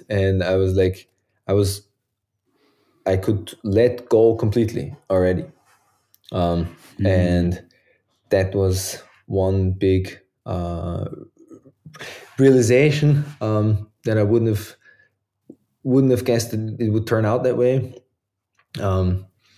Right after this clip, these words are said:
Speaker 1: secondly, I think another realization was that I have really nice friends <laughs> that, that see this in the same way, you know, as a, as a big opportunity.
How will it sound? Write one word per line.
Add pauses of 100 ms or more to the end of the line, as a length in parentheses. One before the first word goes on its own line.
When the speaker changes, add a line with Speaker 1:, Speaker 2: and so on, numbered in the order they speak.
(260)
Speaker 1:
secondly,
I
think
another
realization
was (460)
that (840)
I
have
really
nice
friends
<laughs>
that,
that
see
this (1500)
in
the
same
way,
you
know,
as
a,
as
a
big
opportunity.